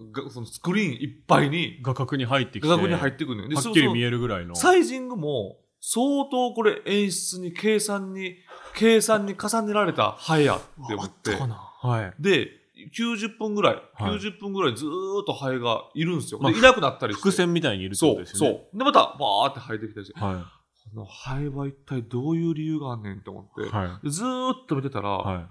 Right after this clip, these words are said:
Speaker 1: 急に、ファってハエが二匹になったんですよ。
Speaker 2: はい。
Speaker 1: 二匹になったんじゃなくて、影になったんですよ。つまり、ほんまのハエなんですよ。<laughs> ほんまのハエが永遠ずっといたんですよ。で、もうみんな、
Speaker 2: すごっ。
Speaker 1: 「えっ？」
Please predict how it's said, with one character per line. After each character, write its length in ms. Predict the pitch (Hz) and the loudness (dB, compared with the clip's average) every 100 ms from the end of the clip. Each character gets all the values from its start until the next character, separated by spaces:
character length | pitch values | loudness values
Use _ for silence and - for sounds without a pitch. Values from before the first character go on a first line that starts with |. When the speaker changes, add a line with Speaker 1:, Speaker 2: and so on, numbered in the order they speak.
| _ _ - | _ _ -4
Speaker 1:
急 260 | - 254 240 | 4 6 4
に、 400 | 240 214 117 - _ _ _ _ | -2 -4 -4 -8 _ _ _ _
フ 120 | - | 2
ァ 20 | 277 | 2
っ 120 | 269 | 2
て 80 | 185 | -6
ハ 180 | 196 | 0
エ 60 | 214 | 0
が 120 | 196 | 0
二 180 | 147 190 | 0 -2
匹 280 | 196 - 247 | -4 -8 -6
に 80 | 202 | -4
な 80 | 110 | -6
っ 60 | |
た 80 | - | -8
ん 20 | 101 | -14
で 60 | |
す 60 | - | -14
よ。 80 | 92 | -6
Speaker 2:
は 200 | 117 98 | -2 -2
い。 80 | 95 | -2
Speaker 1:
二 200 | 147 233 | -4 -2
匹 220 | 269 - 214 | -2 -2 -4
に 40 | |
な 60 | 120 | -2
っ 60 | |
た 100 | 135 | -6
ん 20 | |
じ 80 | 98 | -8
ゃ 40 | 95 | -10
な 80 | |
く 100 | 117 | -14
て、 260 | - 98 85 _ _ _ - | -10 -10 -10 _ _ _ -4
影 240 | 170 240 247 | 0 2 2
に 40 | |
な 80 | 135 | 0
っ 60 | |
た 100 | - | -6
ん 40 | 101 | -14
で 40 | |
す 100 | - | -14
よ。 60 | - _ _ _ - - - - | -20 _ _ _ -16 -16 -14 -4
つ 140 | 285 | 2
ま 160 | 269 139 | 4 4
り、 320 | 107 104 - - | 2 -6 -8 -10
ほ 200 | - 185 | -2 4
ん 60 | |
ま 120 | 214 | 6
の 80 | 220 | 6
ハ 140 | 214 269 | 4 2
エ 60 | |
な 60 | 185 | 0
ん 20 | |
で 60 | 107 | -4
す 120 | - | -10
よ。 60 | - | -8
<laughs> 960 | - - - - - _ - _ _ | -8 -10 -18 -18 -20 _ -20 _ _
ほ 200 | - 202 | 2 6
ん 140 | 247 269 | 8 12
ま 120 | 269 | 12
の 140 | 262 | 12
ハ 120 | 254 269 | 8 6
エ 100 | 254 | 4
が 200 | - - | 2 8
永 60 | 262 | 10
遠 400 | 269 254 240 170 | 10 10 6 4
ず 140 | 190 | 0
っ 20 | 226 _ - | -4 _ 6
と 100 | 202 | 8
い 60 | 165 | 10
た 100 | 123 | 6
ん 40 | |
で 60 | - | 2
す 60 | |
よ。 80 | - - | -10 -2
で、 140 | 165 | 2
も 120 | 175 151 | 4 6
う 40 | |
み 140 | 220 | 4
ん 80 | 285 | 6
な、 120 | 247 | 6
Speaker 2:
す 220 | 202 202 185 | 6 6 6
ご 280 | 208 220 | 4 4
っ。 20 | - - _ | 0 -14 _
Speaker 1:
「え 20 | |
っ？」 40 | - | 6